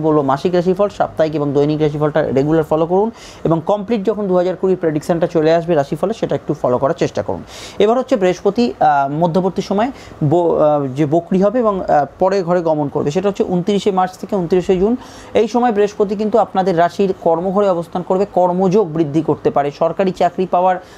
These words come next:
আশা এই সময় বাড়াতে পারে, বাড়িতে কোনো, আহ, অ-, অনুষ্ঠান আয়োজন এই সময় হতে পারে, বাড়ির আপনার রিনোভেশন কিছু বিষয় এই সময় হতে পারে,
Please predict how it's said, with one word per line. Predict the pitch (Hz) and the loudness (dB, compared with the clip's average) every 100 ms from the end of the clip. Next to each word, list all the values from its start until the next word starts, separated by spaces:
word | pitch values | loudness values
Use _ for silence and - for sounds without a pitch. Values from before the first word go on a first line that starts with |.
| - - | -8 -4
আশা | 165 196 | -2 -2
এই | 175 | -4
সময় | 165 170 160 | -4 -4 0
বাড়াতে | 139 147 156 | 0 0 0
পারে, | 151 160 160 - - - | 0 0 -2 -10 -10 -4
বাড়িতে | 143 170 196 220 | 0 0 -2 -4
কোনো, | 208 208 208 196 | -4 -2 -2 -4
আহ, | 147 151 - 160 | 0 0 -2 -2
অ-, | 165 156 180 | -2 0 0
অনুষ্ঠান | 190 - 196 190 | 0 0 -2 0
আয়োজন | 160 170 175 | 2 2 0
এই | 165 | -2
সময় | 156 160 | -2 -2
হতে | 151 147 147 | 0 0 0
পারে, | 151 151 | 0 2
বাড়ির | 135 156 165 165 | 0 0 -2 -2
আপনার | 156 151 | -2 0
রিনোভেশন | 143 151 156 151 160 151 | 2 2 0 -2 -4 -4
কিছু | 143 143 | -4 -2
বিষয় | 135 143 | 0 0
এই | 131 | 0
সময় | 139 135 | -2 -2
হতে | 127 123 | -2 -2
পারে, | 139 147 | 0 -2